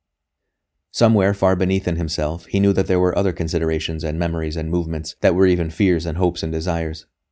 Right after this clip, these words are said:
But he could not come at these. He was as a man struggling to dive, held up on the surface by sheets of cork. He knew that his father was in that house,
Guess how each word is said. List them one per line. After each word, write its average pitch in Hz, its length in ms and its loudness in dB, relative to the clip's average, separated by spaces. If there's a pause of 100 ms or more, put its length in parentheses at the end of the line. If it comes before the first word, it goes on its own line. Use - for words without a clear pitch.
(120)
But 90 140 0
he 98 100 4
could 98 140 2
not 87 160 0
come 95 160 0
at 80 100 -4
these. 78 280 -8 (260)
He 101 100 0
was 98 220 4
as 92 120 0
a 92 60 2
man 92 180 0
struggling 87 400 -2
to 87 100 -6
dive, 85 520 -2
held 90 200 0
up 87 140 0
on 85 100 2
the 82 60 -2
surface 85 400 -2
by 82 140 -2
sheets 82 280 -6
of 87 120 -10
cork. 85 340 -6 (560)
He 117 140 2
knew 113 140 8
that 95 120 4
his 90 160 0
father 98 300 2
was 82 160 -2
in 82 80 -4
that 82 160 -2
house, 82 300 -4